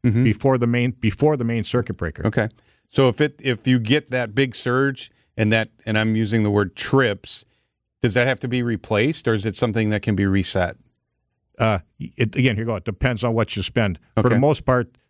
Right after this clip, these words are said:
Speaker 2: uh, the right value would be just to have one that's a little less expensive, and it just, you have to replace it because,
Speaker 1: Yeah.
Speaker 2: just like I said, any surge damages.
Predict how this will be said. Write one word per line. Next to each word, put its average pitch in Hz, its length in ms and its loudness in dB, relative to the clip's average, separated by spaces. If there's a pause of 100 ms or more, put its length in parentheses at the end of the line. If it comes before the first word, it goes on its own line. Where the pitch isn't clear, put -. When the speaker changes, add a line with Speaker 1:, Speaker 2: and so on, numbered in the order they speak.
Speaker 2:
uh, 107 400 2
the 110 220 0
right 117 200 2
value 120 300 2
would 104 140 0
be 107 120 2
just 101 340 0
to 104 340 2 (580)
have 113 180 0
one 107 380 -2
that's 107 300 -2
a - 20 -2
little 113 140 4
less 113 180 2
expensive, 110 640 0 (240)
and 107 160 0
it 90 60 -4
just, - 420 -4
you 107 140 0
have 110 160 0
to 107 60 -6
replace 104 460 0
it 104 120 -4 (440)
because, 107 640 0
Speaker 1:
Yeah. - 60 -20 (140)
Speaker 2:
just - 220 0
like 113 140 2
I 98 80 0
said, 110 240 -2
any 127 260 -2
surge 123 500 -2 (260)
damages. 107 840 -6